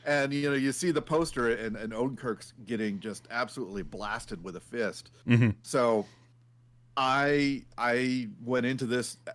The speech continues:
Speaker 1: knowing absolutely nothing. And I, again, like Andrew mentioned, I had a blast with this thing. This was, this was a movie I, I, I just, I'm so glad that we got to see.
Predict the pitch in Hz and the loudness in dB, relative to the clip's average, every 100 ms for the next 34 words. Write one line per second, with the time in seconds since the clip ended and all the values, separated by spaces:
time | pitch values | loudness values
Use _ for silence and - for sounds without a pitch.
0 | 120 123 113 113 127 143 151 131 123 131 | -4 -2 0 0 -2 -2 -2 -2 0 -2
1 | 131 127 123 - 110 104 117 120 123 123 | -2 -4 -4 -6 -6 -4 -2 -2 0 -2
2 | 127 - - 120 101 139 113 101 104 104 | -6 -10 -6 -6 -2 0 2 0 -4 -8
3 | 95 101 113 107 117 117 104 98 101 - | -12 -10 -8 -6 -4 -4 -4 -4 -6 -8
4 | 92 87 - 113 101 104 104 - 92 - | -10 -10 -6 -6 -4 -4 -4 -6 -10 -14
5 | - 85 82 - - - - 82 - 82 | -16 -14 -14 -18 -18 -20 -20 -18 -18 -18
6 | 82 78 107 - 95 85 - - - _ | -20 -12 -10 -8 -8 -8 -12 -18 -20 _
7 | - - - 208 196 147 147 131 131 120 | -20 -16 -6 0 2 4 2 2 2 2
8 | 107 - 120 113 110 107 98 92 - - | 2 0 0 2 2 0 0 -6 -14 -16
9 | - - - - - _ - 113 101 92 | -16 -18 -18 -18 -18 _ -10 -6 -6 -6
10 | - - 147 107 107 95 87 98 95 92 | -6 0 2 2 0 -2 -4 -10 -14 -14
11 | 85 - - | -14 -14 -14